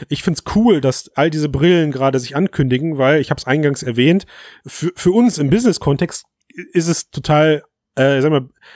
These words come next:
entlastend, wenn ich weiß, ich kann mit, ich kann mit, mit, mit, mit mehreren Brillen einen, einen Kunden bedienen oder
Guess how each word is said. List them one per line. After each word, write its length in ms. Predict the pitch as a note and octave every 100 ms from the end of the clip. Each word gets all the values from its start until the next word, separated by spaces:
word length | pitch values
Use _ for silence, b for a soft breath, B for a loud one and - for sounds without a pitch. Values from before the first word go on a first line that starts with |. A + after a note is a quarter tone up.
| B
entlastend, 800 | - C3 B2+ F#3+ - - B2+ D3
wenn 80 | C#3+
ich 160 | C3+ B2+
weiß, 500 | B2 D#3+ - - - -
ich 160 | C#3+ -
kann 380 | D3+ D3+ D3+ - _ -
mit, 380 | D3 D3+ - -
ich 100 | -
kann 200 | D3+ D3
mit, 160 | C#3 _ C3+
mit, 220 | C3+ C#3
mit, 160 | C3 _ -
mit 180 | A#2+
mehreren 340 | D3 E3 C#3 C3
Brillen 440 | A#2+ F3+ C3 A2+
einen, 260 | A#2+ A#2+ A#2+
einen 140 | A#2
Kunden 260 | - F3 A#2+
bedienen 500 | G#2+ G#2+ G#2+ G2+ G2
oder 260 | A2 A2+